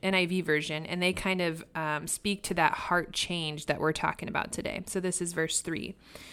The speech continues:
"Know that the Lord has set apart his faithful servant for himself. The Lord hears when I call to him. Tremble and do not sin. When you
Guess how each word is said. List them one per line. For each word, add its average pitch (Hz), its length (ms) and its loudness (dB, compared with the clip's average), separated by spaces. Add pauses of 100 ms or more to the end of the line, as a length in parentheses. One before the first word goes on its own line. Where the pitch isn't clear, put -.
(320)
"Know 214 360 8
that 269 200 6
the 247 100 8
Lord 170 420 8
has 175 220 0
set 190 240 4
apart 180 460 2
his 180 200 2
faithful 208 440 6
servant 160 440 2
for 175 220 0
himself. - 720 0 (400)
The 196 120 6
Lord 208 280 8
hears 233 520 2
when 190 280 6
I 175 180 6
call 175 380 2
to 170 140 -2
him. 107 360 -8 (480)
Tremble 214 480 6
and 175 180 2
do 180 140 2
not 175 240 2
sin. 202 460 -2 (360)
When 208 220 4
you 220 360 2